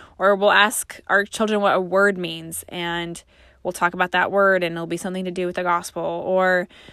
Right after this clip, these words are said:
um, just if, like, you see a parallel, uh, to something that you're like, "Wow, that's such a good lesson," say it out loud to your kids. Or, like, if someone asks you, so, like, here's a, here's an example. Maybe not the best one, but it's what's, it's <laughs> what's coming to mind.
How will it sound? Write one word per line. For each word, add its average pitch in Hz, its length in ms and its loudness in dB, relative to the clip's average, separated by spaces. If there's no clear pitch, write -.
um, 185 600 0
just 294 240 2
if, 349 140 0
like, 294 180 4
you 285 80 0
see 381 220 2
a 320 80 0
parallel, 254 840 2
uh, 226 100 -4
to 269 140 -2
something 254 420 -2
that 202 320 -4
you're 208 100 -8
like, 196 220 -12
"Wow, 233 180 -4
that's 202 140 0
such 220 140 -6
a 214 40 -2
good 208 160 -2
lesson," 202 400 -2
say - 180 -2
it 277 60 4
out 277 100 2
loud 262 200 0
to 254 40 -4
your 247 140 -2
kids. 190 400 -4
Or, 208 180 -2
like, 202 240 4
if 196 120 0
someone 240 260 -2
asks - 460 -2
you, 180 460 0
so, 208 160 0
like, 190 300 4
here's 196 220 0
a, 185 160 -2
here's 190 200 -6
an 165 80 -4
example. - 460 -8
Maybe 190 140 -6
not 175 140 -2
the 170 60 -10
best - 220 -10
one, 165 140 -12
but - 100 -10
it's - 100 -12
what's, - 280 -10
it's 214 200 -4
<laughs> - 0 -
what's 302 260 -2
coming 311 280 -2
to 269 60 -2
mind. 208 320 -2